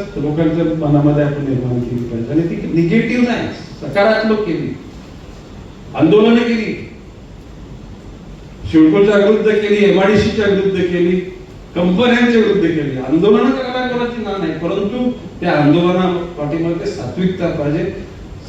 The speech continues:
सकारात्मकता असली पाहिजे. आणि म्हणून आता ज्या ज्या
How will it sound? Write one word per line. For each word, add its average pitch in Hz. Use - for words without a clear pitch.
सकारात्मकता 185
असली 135
पाहिजे. -
आणि 143
म्हणून 214
आता 185
ज्या 175
ज्या 214